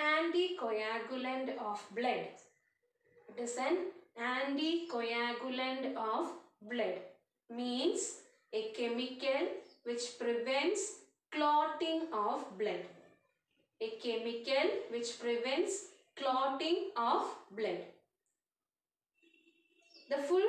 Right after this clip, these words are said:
form of E D T A, it is ethylene diamine tetraacetic acid. And we saw that there are two layers in the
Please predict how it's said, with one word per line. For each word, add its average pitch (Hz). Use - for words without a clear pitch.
form 480
of 277
E 285
D 285
T 196
A, 269
it 190
is -
ethylene 269
diamine 269
tetraacetic 262
acid. 214
And 294
we 349
saw 415
that 277
there 277
are 302
two 403
layers 226
in 247
the 262